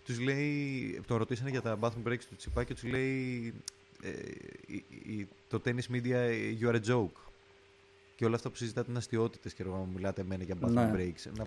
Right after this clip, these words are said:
Speaker 1: το πάρει, δεν θα συζητήσω εγώ πόσο θέλει ο άλλος να πάρει bathroom break, αν θέλει, ξέρω εγώ, να, να χέζει δύο ώρες. Ε, τι να κάνουμε τώρα, αν θέλει να χέζει πέντε λεπτά ή εφτά λεπτά, τι συζητάμε;»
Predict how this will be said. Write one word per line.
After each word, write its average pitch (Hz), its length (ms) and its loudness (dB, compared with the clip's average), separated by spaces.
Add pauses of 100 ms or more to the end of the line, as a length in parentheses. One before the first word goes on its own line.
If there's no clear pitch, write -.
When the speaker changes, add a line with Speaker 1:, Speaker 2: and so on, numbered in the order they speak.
(140)
Speaker 1:
το - 140 -2
πάρει, 120 220 4
δεν 101 120 2
θα 101 120 -6
συζητήσω 104 420 -2
εγώ 98 100 -2
πόσο 101 240 -4
θέλει 98 200 0
ο - 20 2
άλλος 98 140 0
να 101 60 -4
πάρει 95 220 -4
bathroom 92 360 -4
break, 90 140 0
αν 95 60 -4
θέλει, 92 200 -6
ξέρω 92 180 -6
εγώ, 92 120 -6
να, 92 300 -4 (320)
να 101 100 -4
χέζει 104 320 -4
δύο 95 200 0
ώρες. 95 320 0
Ε, 117 160 -6 (220)
τι 139 80 -2
να 135 60 0
κάνουμε 92 300 -6
τώρα, 90 180 -6
αν 90 60 -6
θέλει 101 140 -6
να 95 60 -6
χέζει 98 160 -10
πέντε 95 200 -2
λεπτά 92 240 -4
ή 95 80 -2
εφτά 98 260 -4
λεπτά, 87 240 -6
τι 120 120 -10
συζητάμε;» 92 600 -6